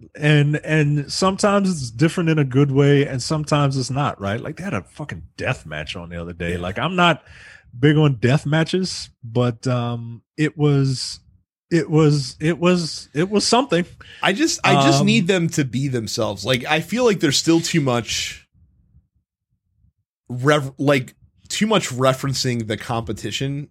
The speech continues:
Speaker 2: which W W E does not have to do ever.
Speaker 1: Right.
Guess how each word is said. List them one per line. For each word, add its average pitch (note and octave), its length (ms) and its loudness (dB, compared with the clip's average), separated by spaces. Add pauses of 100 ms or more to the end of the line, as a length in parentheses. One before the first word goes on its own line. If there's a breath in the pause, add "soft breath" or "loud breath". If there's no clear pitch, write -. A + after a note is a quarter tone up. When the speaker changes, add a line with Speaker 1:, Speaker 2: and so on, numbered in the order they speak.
(140)
Speaker 2:
which - 580 -2 (600)
W F3+ 320 4
W E3 280 4
E C#3+ 160 2
does A#2+ 180 0
not B2+ 240 0
have B2+ 300 -4
to - 80 -14
do G#2 520 -8 (720)
ever. A#2 200 0
Speaker 1:
Right. E2+ 300 -6